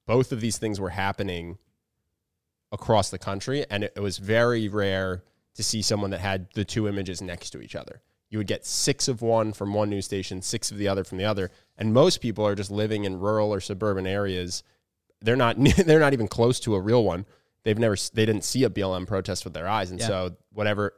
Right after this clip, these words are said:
Speaker 1: station they tune into is, they just go, "Oh my God, the, all of, all of the protests look exactly like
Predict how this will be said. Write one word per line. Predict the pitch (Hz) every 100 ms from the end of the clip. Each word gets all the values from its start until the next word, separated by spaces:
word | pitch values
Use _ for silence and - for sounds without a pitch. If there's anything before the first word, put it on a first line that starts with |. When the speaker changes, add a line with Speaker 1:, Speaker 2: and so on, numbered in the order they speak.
| _
Speaker 1:
station | - - 104 113
they | 101
tune | 113
into | 120 - 104
is, | 95 -
they | 110
just | 101 -
go, | 110
"Oh |
my | 107
God, | 123 110
the, | 90 - -
all | 143 165 135
of, | 110 - _ _ -
all | 214 226
of | 180
the |
protests | 175 202 190 156 -
look | 143
exactly | 131 139 147 156
like | 139